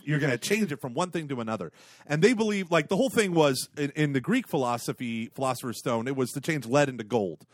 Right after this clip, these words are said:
Lead is plentiful, gold is not. Let's all be rich. Well, in the medieval world, people really believed that turning lead into gold was a hundred percent possible. So you know what they did? Kings made it illegal to be an alchemist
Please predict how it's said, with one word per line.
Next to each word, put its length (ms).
Lead 180
is 140
plentiful, 500
gold 260
is 140
not. 300
Let's 180
all 140
be 120
rich. 440
Well, 180
in 160
the 80
medieval 440
world, 360
people 240
really 380
believed 500
that 100
turning 300
lead 200
into 140
gold 320
was 160
a 80
hundred 240
percent 300
possible. 520
So 140
you 60
know 100
what 120
they 120
did? 300
Kings 340
made 220
it 140
illegal 360
to 80
be 100
an 80
alchemist 600